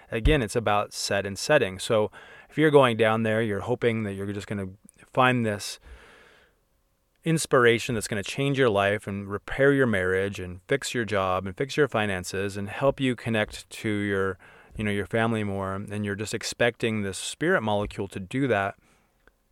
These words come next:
you're gonna be in a bad mindset. And it's not worth driving, not worth flying thousands of miles for, sitting in a tent to throw up, to have a, an experience because you're forcing it.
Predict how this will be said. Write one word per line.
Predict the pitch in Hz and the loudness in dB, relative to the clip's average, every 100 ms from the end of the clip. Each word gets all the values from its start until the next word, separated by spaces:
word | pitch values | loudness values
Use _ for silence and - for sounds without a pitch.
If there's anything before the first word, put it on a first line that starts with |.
| _ _ | _ _
you're | - 123 | -8 -2
gonna | 139 143 | 0 2
be | 123 | 2
in | 113 | 0
a | |
bad | 92 98 92 | 0 -2 -4
mindset. | 92 92 - 98 - - _ _ _ - | -6 -10 -12 -12 -14 -20 _ _ _ -12
And | 101 | -10
it's | 98 - | -10 -6
not | 120 113 104 | -2 0 0
worth | 107 101 | 0 -2
driving, | - 104 104 104 104 | 0 0 0 -2 -4
not | 110 | -2
worth | 110 101 | -2 -4
flying | - 101 98 92 | -2 0 0 -2
thousands | - 107 98 92 | 0 0 0 -6
of | |
miles | 95 113 120 110 - | -2 4 6 6 0
for, | - 95 92 101 - - - _ | -4 -2 -2 -6 -14 -20 -20 _
sitting | - 131 123 | 0 2 2
in | 113 | 0
a | 101 | -4
tent | - 120 110 - | -4 -2 -2 -4
to | 104 | -14
throw | - 110 110 | -6 -2 2
up, | 131 120 107 - - - - | 2 2 0 -10 -20 -20 -8
to | 113 | -4
have | 98 - 123 120 120 110 107 107 | -2 2 4 4 4 0 -6 -8
a, | 101 101 98 | -6 -6 -8
an | 107 104 | -10 -10
experience | 98 - - 139 127 104 98 - - _ _ _ _ _ _ _ _ _ _ _ 127 120 | -10 -10 -2 2 2 2 -4 -12 -18 _ _ _ _ _ _ _ _ _ _ _ -20 -18
because | - 120 104 | -12 -8 -6
you're | 98 | -8
forcing | - 98 - 92 | -6 -6 -6 -14
it. | 95 - | -18 -20